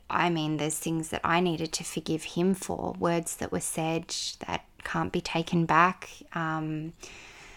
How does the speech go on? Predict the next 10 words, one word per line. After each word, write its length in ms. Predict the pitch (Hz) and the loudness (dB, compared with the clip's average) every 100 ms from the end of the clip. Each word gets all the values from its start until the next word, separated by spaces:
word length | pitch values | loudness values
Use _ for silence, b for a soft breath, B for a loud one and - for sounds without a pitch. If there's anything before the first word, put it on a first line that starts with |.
| B B B - - | B B B -8 4
ways 680 | 165 165 175 170 - - - | 6 6 4 2 -2 -2 2
in 140 | 165 | 2
which 280 | 160 - - | 2 0 0
I, 180 | 160 165 - - - - - - - | 0 -2 -6 -20 -20 -20 -20 -14 0
I 100 | 156 | 2
was 160 | 147 - | 2 0
treated, 600 | - 226 220 214 208 196 | 6 10 10 10 6 4
ways 300 | 170 165 160 | 0 0 -2
in 100 | 160 | -4
which 480 | - - - - | -2 -2 -2 -4